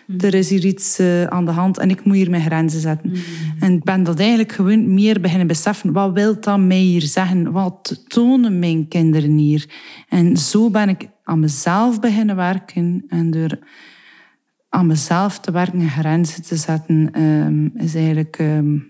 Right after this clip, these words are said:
Speaker 2: alles veranderd. En is
Speaker 1: Mhm.
Speaker 2: daardoor eigenlijk vorig jaar ook die beslissing en die stap gekomen.
Speaker 1: Mhm.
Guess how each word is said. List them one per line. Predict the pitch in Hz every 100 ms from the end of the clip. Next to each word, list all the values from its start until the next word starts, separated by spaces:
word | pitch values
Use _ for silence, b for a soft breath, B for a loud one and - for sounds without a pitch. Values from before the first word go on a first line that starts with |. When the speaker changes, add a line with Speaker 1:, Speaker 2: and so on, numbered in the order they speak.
| _ _ _
Speaker 2:
alles | 202 202 180 -
veranderd. | 175 160 185 185 160
En | 165 160 160 156
is | 165 156
Speaker 1:
Mhm. | 160
Speaker 2:
daardoor | 160 156 160
eigenlijk | 160 156 156
vorig | - 175 170
jaar | 160 165 165
ook | 156
die | 175 165
beslissing | 165 165 175 156 - 170
en | 160
die | 156
stap | - 165 156
gekomen. | 175 - 165 160 160 156 _ _
Speaker 1:
Mhm. | 214 185 180 175